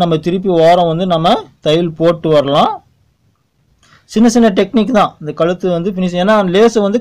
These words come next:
கடைசி வரைக்கும் கொண்டு போகணும்னு அவசியம் கிடையாது. ஏன்னா ஊக்கு மாட்டுறதாக கொண்டு போனேன். இப்போ பாருங்க அந்த லேஸ் மடிக்கிறேன், கீழ்ப்பக்கம் அந்த தையல் போடாத வந்து மிச்சம் இருக்கிற அந்த அரை இன்ச்சை வந்து அப்படியே உள்பக்கம் மடிக்கும் போது நமக்கு பிசுறு உள்ள போயிடும். கடைசி வரைக்கும் நம்ம வந்து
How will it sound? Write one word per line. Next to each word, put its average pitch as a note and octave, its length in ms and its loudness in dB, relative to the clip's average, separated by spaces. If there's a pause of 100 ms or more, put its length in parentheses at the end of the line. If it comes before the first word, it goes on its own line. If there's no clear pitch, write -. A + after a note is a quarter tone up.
கடைசி F3+ 300 -2
வரைக்கும் G#3 300 -4
கொண்டு F#3+ 240 -2
போகணும்னு F#3 300 0
அவசியம் E3+ 360 -4
கிடையாது. C#3 380 0 (460)
ஏன்னா F#3+ 140 0 (100)
ஊக்கு B3+ 220 -2
மாட்டுறதாக F#3+ 420 2
கொண்டு F#3 160 -2
போனேன். F#3 180 0
இப்போ F3+ 160 -2
பாருங்க G#3+ 240 2
அந்த F#3 120 0
லேஸ் G#3+ 180 0 (100)
மடிக்கிறேன், E3 360 -2 (600)
கீழ்ப்பக்கம் A#3 440 2
அந்த G3+ 160 -2
தையல் G#3+ 260 2
போடாத F#3 360 2
வந்து G#3 180 0
மிச்சம் F#3+ 200 -4
இருக்கிற F3+ 220 0
அந்த E3 160 2
அரை E3+ 160 2
இன்ச்சை F3+ 260 -4
வந்து D#3 220 0 (220)
அப்படியே G#3 280 0
உள்பக்கம் G#3+ 460 0
மடிக்கும் F#3+ 280 -2
போது A#3+ 140 0
நமக்கு F#3 240 -4
பிசுறு G3+ 280 -4
உள்ள F#3+ 120 0 (100)
போயிடும். E3+ 380 2 (1000)
கடைசி A3 220 0
வரைக்கும் A#3+ 240 2
நம்ம F#3+ 160 0
வந்து A#3 140 -2